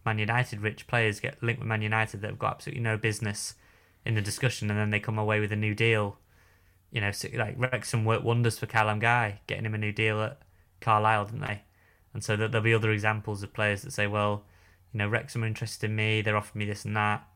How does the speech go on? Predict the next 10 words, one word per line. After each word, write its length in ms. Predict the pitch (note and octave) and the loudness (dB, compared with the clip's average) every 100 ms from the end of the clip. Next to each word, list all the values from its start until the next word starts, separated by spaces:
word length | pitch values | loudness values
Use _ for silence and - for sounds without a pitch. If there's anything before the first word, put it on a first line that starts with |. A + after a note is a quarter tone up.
| _ - - _ _ _ _ - | _ -20 -20 _ _ _ _ -12
And 140 | G#2+ G#2 | -6 -2
who 100 | A2+ | 0
knows 320 | A2+ A2 G2+ | 2 2 -2
sort 340 | - - - | -8 -10 -4
of 40 | G#2 | 2
how 100 | G#2+ | 2
true 220 | - A2 | 4 2
it 100 | G#2 | 4
is. 240 | A2 G2+ | 2 0
So 360 | - - G#2+ | -4 0 2